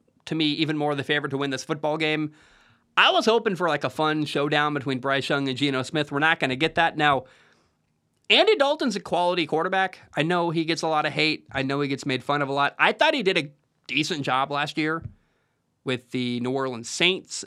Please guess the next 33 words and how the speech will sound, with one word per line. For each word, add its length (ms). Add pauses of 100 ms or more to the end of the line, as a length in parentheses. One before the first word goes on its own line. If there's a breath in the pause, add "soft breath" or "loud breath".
and, 300
uh, 400 (880)
looks 240
like 180
Andy 260
could 220
also 320
be 80
the 100
starter 360
when 120
they 100
play 160
Minnesota 560
week 240
four. 440
So 240 (260 soft breath)
we'll 80
see 140
what 100
happens, 380
but 160
Bryce 260
Young 160
is 100
out 220
for 80
two 160
weeks 320
with 140
an 60
ankle 260
injury 460